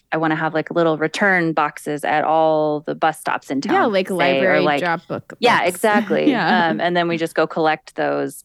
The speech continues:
Speaker 1: and it would just make it so much easier for people who are visiting,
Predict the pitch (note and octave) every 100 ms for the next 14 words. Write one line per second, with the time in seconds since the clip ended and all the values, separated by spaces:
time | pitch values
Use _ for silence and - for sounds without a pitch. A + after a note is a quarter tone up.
0 | - F3+ F3 F3 F3+ F#3+ F3 - E3+ E3
1 | - D#3+ E3 D#3+ - D3 C#3+ E3+ D#3 D#3+
2 | D#3+ D3+ - - - _ - E3 G3 G#3+
3 | E3 C#3+ C#3+ D#3